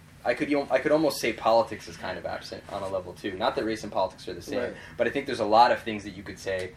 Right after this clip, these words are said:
Speaker 1: they're absent from your show, you know, on a level. I mean, things, there's a bit of a political framing, obviously, of the nine eleven episode, but it's so not political, you know,
Speaker 2: Mm-hmm.
Speaker 1: and, and, I mean, there's parts where it is, but, um,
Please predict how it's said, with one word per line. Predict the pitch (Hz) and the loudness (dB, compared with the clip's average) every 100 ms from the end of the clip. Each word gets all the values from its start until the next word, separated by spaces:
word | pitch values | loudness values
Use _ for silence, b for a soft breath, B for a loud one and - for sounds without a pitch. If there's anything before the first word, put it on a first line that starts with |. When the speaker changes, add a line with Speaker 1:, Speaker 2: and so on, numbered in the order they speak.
| - - | -18 -4
Speaker 1:
they're | 127 | 4
absent | 117 104 - 92 | 4 4 -2 -8
from | 98 92 | -10 -10
your | - | -8
show, | 95 87 - | -6 -6 -8
you | 98 | -10
know, | 95 | -6
on | 90 98 | -4 -4
a | |
level. | 95 92 80 82 | -2 -2 -2 -8
I | |
mean, | 92 92 B B - | -8 -16 B B -6
things, | 120 113 - - - - | -4 -4 -6 -14 -16 -14
there's | 120 113 107 | -2 0 0
a | 101 | -2
bit | 123 123 | -2 -2
of | |
a | 110 | -2
political | - 110 104 104 | -2 -2 -2 -6
framing, | - 101 98 95 | -4 -4 -4 -6
obviously, | 90 95 95 104 95 | -4 -4 -6 -8 -8
of | 90 | -8
the | 95 90 | -8 -6
nine | 92 92 | -4 -4
eleven | 92 95 92 | -2 -4 -6
episode, | 87 90 95 92 90 | -10 -8 -8 -8 -6
but | 92 B B B | -8 B B B
it's | 117 - | -6 -2
so | - 131 123 | 6 6 6
not | 104 98 - | 2 0 -2
political, | 113 98 95 - 92 - - | -8 -8 -8 -8 -8 -8 -10
you | 104 | -6
know, | 95 95 | -4 -2
Speaker 2:
Mm-hmm. | 92 | -4
Speaker 1:
and, | - | -6
and, | 101 104 | -8 -6
I | 107 | -4
mean, | 104 98 | -4 -6
there's | 104 - - - - | -8 -10 -18 -20 -4
parts | 107 101 101 | -2 -2 -4
where | 95 | -6
it | 92 | -4
is, | 98 92 | -8 -6
but, | 95 90 B B B - | -8 -8 B B B 2
um, | 104 98 90 90 | 4 4 2 -4